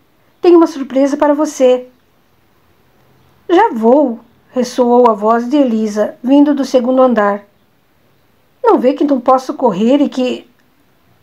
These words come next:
Calou-se, estarrecida ante a imagem da prima, que parada, sorria para ela. Rosalie notou que a prima estava grávida, talvez no sexto ou sétimo mês, e que havia engordado um pouco a despeito da gestação.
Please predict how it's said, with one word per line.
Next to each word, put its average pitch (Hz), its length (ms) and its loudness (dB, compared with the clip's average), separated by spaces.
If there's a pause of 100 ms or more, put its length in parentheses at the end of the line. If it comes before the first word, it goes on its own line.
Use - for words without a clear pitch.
(400)
Calou-se, 247 800 0
estarrecida 285 880 -2
ante 240 300 -4
a 226 60 0
imagem 226 500 -2
da 208 100 2
prima, 233 520 -2 (320)
que - 120 0
parada, 233 760 0
sorria 277 420 -2
para 262 300 0
ela. 214 420 -2 (760)
Rosalie 294 460 0
notou 240 440 0
que 233 100 -2
a 285 60 2
prima 285 240 -2
estava 262 340 0
grávida, 214 640 -2 (240)
talvez 233 680 0
no 339 160 6
sexto 269 460 -2
ou 247 100 -2
sétimo 247 380 -4
mês, 220 500 -2 (460)
e 349 100 4
que 330 140 0
havia 269 240 0
engordado 226 600 0
um 285 80 0
pouco 254 600 0
a 330 60 2
despeito 277 500 -6
da 240 140 0
gestação. 233 800 -4